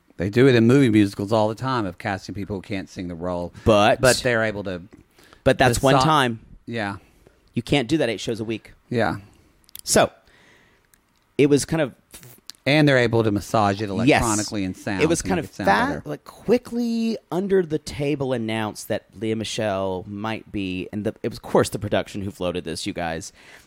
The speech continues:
Speaker 2: And, of course, Beanie Feldstein lost her shit that this might be true. And then as soon as that was, a Gawker story came out about it, and Gawker and Beanie Feldstein says, "You will n-,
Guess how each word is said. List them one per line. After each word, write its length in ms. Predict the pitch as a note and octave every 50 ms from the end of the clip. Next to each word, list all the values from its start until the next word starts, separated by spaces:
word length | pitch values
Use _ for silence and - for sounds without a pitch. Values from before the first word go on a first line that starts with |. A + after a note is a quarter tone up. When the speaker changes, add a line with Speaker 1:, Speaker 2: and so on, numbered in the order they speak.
| _ _
Speaker 2:
And, 200 | - C3 C3 C3
of 80 | -
course, 240 | - - C#3+ C3 -
Beanie 260 | - C#3+ B2+ B2 A#2+
Feldstein 480 | A2+ C3 A#2 A2 - - C3+ A#2 G2+ F#2
lost 320 | F2 F#2 F2+ F#2 - - -
her 120 | G#2+ F#2
shit 580 | - - - - - F#2+ E2 D2 _ - - - _ _ _ _ _ _ _
that 140 | - G2 -
this 200 | - G2+ F#2+ -
might 220 | G2+ F2+ F2 - -
be 100 | F2 E2+
true. 340 | - - - - G1+ - - _ _ _ - - - - - _ _ -
And 220 | B2 B2 B2 B2
then 260 | C3+ C3+ C3+ A2 G2+
as 120 | A#2+ A2 -
soon 200 | - - E3 E3
as 120 | E3+ -
that 180 | - D#3+ C#3+ G2+
was, 160 | B2+ A#2 - -
a 100 | B2 A2+
Gawker 400 | F#2+ C3+ B2+ C#3 E3 - D#3 C3
story 260 | - - B2+ A#2 G#2 G#2
came 260 | - - G#2 F#2+ G2
out 80 | F#2
about 260 | F#2 E2+ F2+ F2 F2+ F2
it, 140 | F#2+ F#2 _ _ - - _ _ _ -
and 340 | A#2+ B2 B2 A#2+ A#2+ A#2+ - - A2
Gawker 640 | A#2 C3 B2 B2+ C3+ D#3 - - D#3 C#3 B2+ A#2 A2 - -
and 140 | A#2+ A2
Beanie 180 | A#2 C3 B2+ B2+
Feldstein 380 | - C3+ A#2 A2+ - - A#2+ G#2
says, 300 | - A#2 G2+ - - A#2+
"You 100 | C3 C3
will 140 | B2+ B2 A2+ G#2
n-, 160 | - B2 -